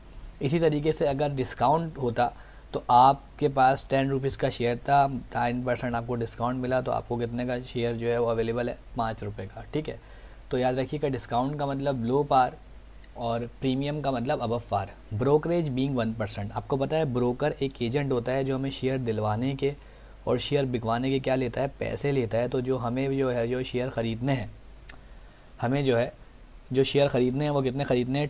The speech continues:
टू फिफ्टी। कितने ख़रीदने हैं बेटा? टू फिफ्टी, ठीक है। उसके बाद हमारे पास एक शेयर कितने का मिल रहा है हमें? टेन रुपीज़ का। कितने का मिल रहा है? टेन रुपीज़ का। और जो है, उस प्रीमियम कितने का लग रहा है? फ़ाइव। कितने का लग रहा है? फ़ाइव रुपीज़ का। ब्रोकरेज कितना है आपका? वन परसेंट। तो सबसे पहले आप क्या करोगे?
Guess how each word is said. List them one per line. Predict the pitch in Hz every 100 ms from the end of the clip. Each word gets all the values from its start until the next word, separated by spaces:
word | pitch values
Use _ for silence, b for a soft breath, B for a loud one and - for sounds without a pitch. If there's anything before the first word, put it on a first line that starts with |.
| -
टू | 139
फिफ्टी। | 135 107 - 117 101
कितने | 113 120 135
ख़रीदने | 127 127 135
हैं |
बेटा? | 131 139
टू | 135 139
फिफ्टी, | 120 104 - 104 104 B B -
ठीक | 147 139
है। | -
उसके | 123 117 147
बाद | 131 131 143 -
हमारे | 123 120 123
पास | - 127
एक | 127 135 135
शेयर | 151
कितने | 143 - 135
का | 139
मिल | 135
रहा | 117 131
है | 127
हमें? | 131 147 -
टेन | 127 123
रुपीज़ | 107 107 -
का। | 107
कितने | 110 123
का | 131
मिल | 135 120
रहा | 131
है? |
टेन | 139 127 131
रुपीज़ | 131 131 127
का। | 143 139
और | 120 120 127
जो | 120
है, | 117
उस | 120 - -
प्रीमियम | 120 131 139
कितने | 131 131
का | 135
लग | 123
रहा | 120 143
है? | - -
फ़ाइव। | 107 104 104 -
कितने | 120 127
का | 131
लग | 120
रहा | 135
है? | -
फ़ाइव | 110
रुपीज़ | 110 110 113 -
का। | 107 101 B B B B B 120
ब्रोकरेज | 123 135 156 165
कितना | - 156 156
है | 151 143
आपका? | 131 - 147
वन | 127 120
परसेंट। | 117 107 - 101 117
तो |
सबसे | 131 127 - 175
पहले | 156 147
आप | 147 143
क्या | 151
करोगे? | 147 131 120 120 143